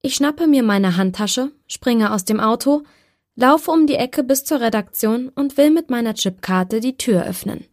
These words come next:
Wäre alles prima, wenn ich denn die Chipkarte hätte. „Oh nein, bitte nicht“,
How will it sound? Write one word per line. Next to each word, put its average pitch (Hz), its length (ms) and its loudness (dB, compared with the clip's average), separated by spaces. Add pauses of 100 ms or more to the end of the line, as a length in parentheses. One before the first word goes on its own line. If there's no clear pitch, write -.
(1200)
Wäre 262 220 2
alles 370 260 -2
prima, 226 420 2 (340)
wenn 226 180 0
ich 202 120 -4
denn 196 160 2
die 220 100 -4
Chipkarte 180 560 -4
hätte. 185 380 -4 (1600)
„Oh 285 40 -4
nein, 269 600 6
bitte 294 300 4
nicht“, 349 480 8